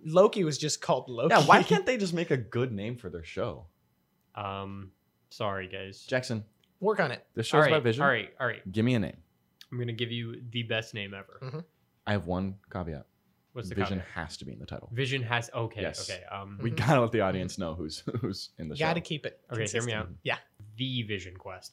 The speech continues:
Speaker 2: Oh!
Speaker 1: Ooh, threw the V in there.
Speaker 3: Yeah.
Speaker 2: <laughs> That article really
Speaker 3: That
Speaker 2: adds a
Speaker 3: way,
Speaker 2: lot.
Speaker 3: that way you know it's, like, the penultimate Vision Quest, not just,
Speaker 2: Mm-hmm.
Speaker 3: you know, your average Vision.
Speaker 1: Pen-
Speaker 2: Follow-up
Speaker 1: Penultimate.
Speaker 2: question. What if he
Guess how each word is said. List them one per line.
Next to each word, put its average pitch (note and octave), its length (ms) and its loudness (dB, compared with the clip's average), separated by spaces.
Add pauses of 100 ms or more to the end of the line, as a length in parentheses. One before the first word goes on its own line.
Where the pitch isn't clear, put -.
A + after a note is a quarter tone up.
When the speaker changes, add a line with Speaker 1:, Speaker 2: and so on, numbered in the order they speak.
(160)
Speaker 2:
Oh! G#3+ 1300 12
Speaker 1:
Ooh, A3+ 100 6
threw A#3 120 6
the G#3 200 6
V E4 200 6
in G4 160 6
there. C3 440 4
Speaker 3:
Yeah. A2 320 4
Speaker 2:
<laughs> F3+ 520 -4
That G2 160 6
article F#2+ 360 2
really F#2+ 120 -2
Speaker 3:
That D#3+ 140 8
Speaker 2:
adds - 20 6
a - 20 8
Speaker 3:
way, G3+ 200 6
Speaker 2:
lot. G2+ 100 -4
Speaker 3:
that F#3 120 6
way G#3 100 4
you F3+ 180 0
know D3+ 160 -2
it's, A#2+ 180 -10
like, A2 260 -4 (560)
the C#3 360 -2
penultimate C3 920 -4
Vision G2 340 -8
Quest, - 340 -14
not A3+ 140 -4
just, G3 220 -2
Speaker 2:
Mm-hmm. G3 80 -4
Speaker 3:
you F#3 60 0
know, D#3+ 120 0
your C3+ 280 -4
average A#2+ 640 0
Vision. A2+ 320 -2
Speaker 1:
Pen- B3+ 140 0
Speaker 2:
Follow-up G#2 300 6
Speaker 1:
Penultimate. - 80 -16
Speaker 2:
question. F#2 340 -4
What - 60 -10 (100)
if - 0 -
he - 60 2